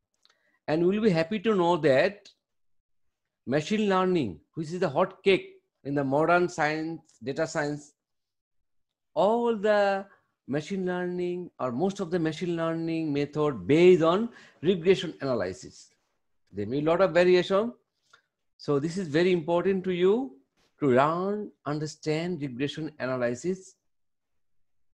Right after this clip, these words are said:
So let us know what is regression analysis. Regression is first developed by Francis Galton, eighteen eighty-six.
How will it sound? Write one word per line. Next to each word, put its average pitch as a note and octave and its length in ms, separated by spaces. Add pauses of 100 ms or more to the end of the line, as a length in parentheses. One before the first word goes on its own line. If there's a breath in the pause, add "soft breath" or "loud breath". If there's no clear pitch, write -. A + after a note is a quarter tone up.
(760)
So - 80
let F#3+ 140
us A3 180
know G3+ 220
what F#3+ 160
is D#3 160
regression G#3 500
analysis. A2+ 880
Regression A3 1040 (1000)
is D#3 140
first A3 460
developed F3+ 480
by G#3 340 (140)
Francis G3 540
Galton, D3+ 680 (120)
eighteen G3+ 440
eighty-six. - 760